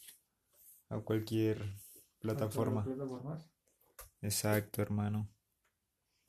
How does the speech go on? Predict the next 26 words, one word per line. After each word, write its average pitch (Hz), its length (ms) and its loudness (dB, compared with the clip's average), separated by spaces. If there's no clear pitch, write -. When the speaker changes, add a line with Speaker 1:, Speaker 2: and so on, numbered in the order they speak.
Speaker 1:
Ponga 131 240 4
mi, 147 460 2
mi, 139 340 0
mi 113 180 0
chat. 127 320 2
Y 110 80 2
ahí 107 60 4
tenemos 120 280 2
los 117 160 -2
temas. 113 460 -2
Speaker 2:
¿Usted - 220 -8
me 117 60 -2
envió 117 180 -2
los 127 140 -4
temas? - 420 -6
Speaker 1:
Sí. 113 380 0
Pero 117 160 2
como 127 140 4
usted 120 200 2
nunca 135 240 4
revisa 135 300 4
ese 123 100 2
hijo 131 220 2
de 123 60 -4
puta 120 260 0
celular. 113 500 2